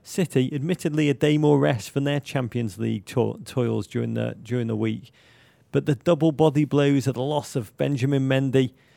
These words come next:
and Sergio Aguero, we should mention how he got injured, fracturing his rib after a P T Cruiser that he got into, a P T bloody Cruiser.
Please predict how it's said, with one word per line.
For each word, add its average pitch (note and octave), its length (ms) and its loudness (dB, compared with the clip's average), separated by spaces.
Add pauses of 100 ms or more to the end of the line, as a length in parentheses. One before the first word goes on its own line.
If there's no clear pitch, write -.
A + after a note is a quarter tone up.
(240)
and C3 100 -8
Sergio D3 560 2
Aguero, A#2+ 540 2 (480)
we D3 140 -4
should D3+ 180 -2
mention A#2+ 400 -2
how G#2 200 -4
he G2+ 120 -4
got G#2 240 -6
injured, G#2 380 -4
fracturing C3+ 640 -4
his G#2+ 180 -4
rib A2+ 320 0 (520)
after B2 360 -2
a A2+ 60 0
P - 280 -8
T D3+ 260 -6
Cruiser B2 460 -2
that G#2+ 160 -2
he A2+ 100 -2
got A2+ 320 -4
into, A#2 500 -6
a A#2 40 -2
P D#3 300 -6
T D3 240 -2
bloody C#3 360 -2
Cruiser. A#2+ 520 0